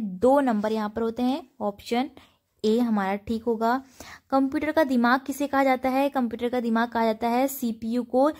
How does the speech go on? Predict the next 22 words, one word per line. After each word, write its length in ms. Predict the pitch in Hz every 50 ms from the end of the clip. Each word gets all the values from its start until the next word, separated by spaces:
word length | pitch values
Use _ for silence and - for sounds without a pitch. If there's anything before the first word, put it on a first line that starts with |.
| - - _ _ -
इसकी 240 | 240 233 - - 285
फुल 200 | 277 - 269 254
फॉर्म 240 | 240 - 262 269 269
पूछेंगे 540 | 262 269 269 269 - 262 247 240 254 269 294
तो 140 | 294 294 285
सेंट्रल 480 | 294 285 240 220 220 214 214 240 269 262
प्रोसेसिंग 580 | 269 240 240 240 226 196 190 - - 254 330 - - - _ _ _ _ -
यूनिट 540 | 202 202 208 226 226 214 233 269 269 - - _ _ -
राइट 220 | 226 190 185 190
आंसर 260 | 175 165 175 180 185
होगा। 260 | 175 170 165 170 170 170 170 - _ _ _ _ - _ _ _ _ -
क्वेश्चन 240 | 254 254 262 294
नंबर 220 | 294 285 277 277 285
ट्वेंटी 340 | 285 - 254 226 226 247 233
टू 160 | - 254 247
है, 160 | 254 262 277
सीपीयू 500 | 269 269 - 262 254 254 254 254 277 277
का 260 | 269 269 269 262 262 269
पूरा 360 | 269 269 247 226 226 233 240
नाम 280 | 233 220 214 214 226 233 220
क्या 260 | - - 220 208 202
है? 340 | 214 214 214 220 226 254 269